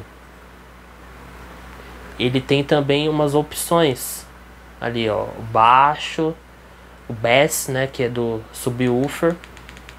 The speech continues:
deixa no seis. Ele tem um,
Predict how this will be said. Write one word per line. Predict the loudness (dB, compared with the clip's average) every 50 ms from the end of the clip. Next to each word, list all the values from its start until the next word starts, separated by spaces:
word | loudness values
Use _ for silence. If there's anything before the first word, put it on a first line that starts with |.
| -18 -14
deixa | -6 -6 -4 -4 -2 -4
no | -4 -4 -4
seis. | -4 -2 0 2 2 4 2 0 -2 -4 -6 -10 -10 -12 -16 -20 -20 -20 -20 -20 -20 -12 -8
Ele | -6 -6 -6
tem | -6 -4 -2 0 0 2 2 2
um, | 2 2 2 0 0 -2 -4